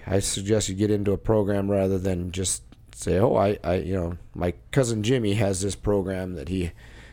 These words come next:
that works great." Um, well, I don't know what cous-, cousin Jimmy knows, uh, or what, what kind of program. Maybe he's doing a bunch of just, uh, curls all the time. So you all of a sudden you have big biceps and, and no triceps and no calves, no,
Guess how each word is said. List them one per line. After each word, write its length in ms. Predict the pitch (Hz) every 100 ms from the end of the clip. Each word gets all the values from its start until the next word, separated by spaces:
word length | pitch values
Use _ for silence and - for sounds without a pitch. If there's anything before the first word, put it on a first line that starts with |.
| -
that 140 | 90 78
works 220 | 107 -
great." 400 | - 127 92 - - - - 101
Um, 400 | 80 71 - 78 - -
well, 240 | 78 78
I 120 | 76
don't 100 | 87
know 220 | 85 85 87
what 160 | 95 - - -
cous-, 200 | 127 107 - -
cousin 260 | 143 117 110
Jimmy 240 | 127 123
knows, 480 | 131 165 107 101 -
uh, 160 | 95 92 - - -
or 100 | 98
what, 240 | 104 92 -
what 120 | -
kind 120 | 135
of 80 | 131
program. 460 | 139 147 107 98 - - - - - - - - - -
Maybe 260 | 92 98 101
he's 100 | 101
doing 220 | 110 110
a 40 |
bunch 280 | 98 110 -
of 80 | 101
just, 160 | 107
uh, 140 | 107 98 - - - - - -
curls 400 | 143 156 120 101
all 160 | 101
the 60 | 98
time. 360 | 92 98 92 90
So 120 | 101
you 180 | 98 95
all 80 | 104
of 20 |
a 40 |
sudden 140 | 104 107
you 40 |
have 120 | 101
big 160 | 101 101
biceps 560 | 113 117 - 110 - 101
and, 320 | 92 87 92 - - - - - - - - -
and 360 | 87 87 87
no 160 | 98 113
triceps 640 | 113 110 107 - 110 -
and 100 | 107
no 520 | 101 104 107 104 101 95
calves, 500 | 110 104 107 104 101
no, 520 | 104 98 101 101 95